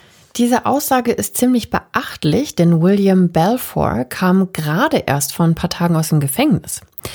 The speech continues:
Der ist auf Bewährung draußen. William ist auch hier in Englewood übrigens aufgewachsen und ist auch gemeinsam mit Jennifer Hudson in die Schule gegangen.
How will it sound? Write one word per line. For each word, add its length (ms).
Der 160
ist 140
auf 160
Bewährung 560
draußen. 580
William 340
ist 260
auch 240
hier 180
in 160
Englewood 440
übrigens 360
aufgewachsen 720
und 140
ist 180
auch 280
gemeinsam 640
mit 160
Jennifer 380
Hudson 260
in 60
die 100
Schule 380
gegangen. 440